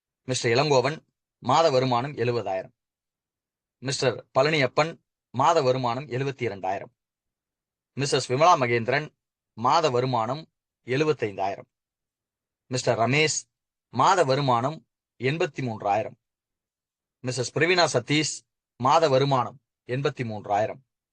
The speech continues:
இதன் அடுத்து மிஸ்டர் சிவகுமார், இவர் கிருஷ்ணகிரி பகுதியை சேர்ந்தவர். குறுகிய சில மாதங்கள்லயே மாத வருமானம் ஒன்றரை லட்சம்.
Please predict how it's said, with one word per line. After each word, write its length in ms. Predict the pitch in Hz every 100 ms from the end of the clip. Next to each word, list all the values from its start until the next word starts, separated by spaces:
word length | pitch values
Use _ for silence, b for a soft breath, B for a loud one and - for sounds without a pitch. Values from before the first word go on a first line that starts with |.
| _ _ _ _ _ 123
இதன் 120 | 123
அடுத்து 460 | 135 135 117 - _ _ _ _ _
மிஸ்டர் 300 | - 123 120 -
சிவகுமார், 520 | 156 160 127 139 156 _ _ _ _ _ _ _ _ _
இவர் 200 | 156 165
கிருஷ்ணகிரி 520 | 131 160 220 190 160
பகுதியை 260 | 139 131 120
சேர்ந்தவர். 580 | 117 110 110 143 160 _ _ _ _ _ _ _ _ _
குறுகிய 380 | - 240 247 247
சில 220 | - 165
மாதங்கள்லயே 720 | 143 135 143 123 110 107 110 104 _ _ _ _ _
மாத 380 | 117 135 190 180
வருமானம் 500 | 127 139 127 113 - _ _ _ _ _ -
ஒன்றரை 400 | 123 196 214 139
லட்சம். 340 | 120 - 120